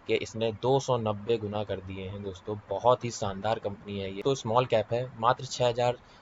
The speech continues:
छः सौ बाईस करोड़ की कंपनी है ये। इसकी current price four eighty six रुपये चल रही है। ये भी अभी बहुत सस्ता है। इसका हाई आपने देखा था इधर कि कितना जा चुका है, नाइन सेवेंटी नाइन रुपये पॉइंट नाइन नाइन रुपये में already इसका हाई है।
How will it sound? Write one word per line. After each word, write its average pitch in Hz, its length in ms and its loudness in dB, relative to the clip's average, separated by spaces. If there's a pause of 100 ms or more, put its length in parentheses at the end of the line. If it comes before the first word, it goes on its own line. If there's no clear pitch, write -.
(140)
छः 123 160 4
सौ 123 160 2
बाईस 113 260 4
करोड़ 110 260 4
की 110 80 -4
कंपनी 101 340 -2
है 104 120 0
ये। 107 160 -2 (480)
इसकी 127 180 -6
current 131 360 4
price 123 320 4
four 120 260 0
eighty 117 200 -4
six - 280 -6
रुपये 107 160 2
चल 98 200 -2
रही 92 180 -2
है। 92 140 -6 (800)
ये 117 120 0
भी 135 200 0 (180)
अभी 123 160 4
बहुत 117 280 8
सस्ता - 320 4
है। 113 200 6
इसका - 300 0
हाई 123 220 2
आपने 123 240 2
देखा 113 300 0
था 123 100 2
इधर 113 280 2 (100)
कि 117 60 -14
कितना 117 320 -4
जा 113 180 4
चुका 110 240 -2
है, 113 160 0 (300)
नाइन 123 300 2
सेवेंटी 123 520 0
नाइन 123 300 0
रुपये 117 300 0 (240)
पॉइंट 120 220 4
नाइन 120 220 2
नाइन 117 180 0
रुपये 110 220 -2
में 113 140 -2
already 107 420 0
इसका 110 240 -2
हाई 107 280 0
है। 107 120 4